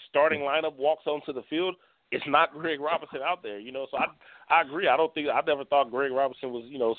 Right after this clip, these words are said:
set in there, and I still now, I still look at it and say, I think that this is the most likely to be the starting unit, but is it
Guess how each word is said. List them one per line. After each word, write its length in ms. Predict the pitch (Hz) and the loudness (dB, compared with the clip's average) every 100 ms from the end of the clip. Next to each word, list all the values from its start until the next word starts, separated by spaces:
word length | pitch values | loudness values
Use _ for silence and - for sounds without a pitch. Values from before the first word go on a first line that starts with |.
| - | 4
set 160 | 139 131 | 4 4
in 120 | 127 | 4
there, 180 | 127 139 | 2 2
and 120 | 127 - _ _ - | 0 -10 _ _ 0
I 100 | 123 - | 0 2
still 180 | 170 | 2
now, 200 | 156 160 | 2 2
I 140 | 196 127 | 2 0
still 180 | - 165 | 0 -2
look 140 | 156 160 | -2 2
at 100 | 151 | 2
it 40 | |
and 100 | 147 135 | 0 0
say, 80 | 139 | 0
I 80 | |
think 220 | 139 156 127 | 0 -2 0
that 140 | 135 - | 0 2
this 140 | 156 147 | 0 0
is 100 | 120 - _ _ - | -6 -10 _ _ -6
the 280 | 131 135 131 | 0 2 4
most 320 | 143 131 - | 4 2 -2
likely 840 | 101 107 127 165 170 180 202 214 _ _ | 0 4 4 2 -2 -4 -6 -12 _ _
to 80 | 180 | -10
be 200 | 175 190 | -8 -10
the 220 | 180 175 170 | -10 -12 -4
starting 320 | 190 180 180 | 2 2 2
unit, 320 | 180 196 202 139 | 0 0 0 4
but 200 | 143 135 - _ - | 4 4 -4 _ 0
is 120 | 135 | 2
it 100 | 131 | 2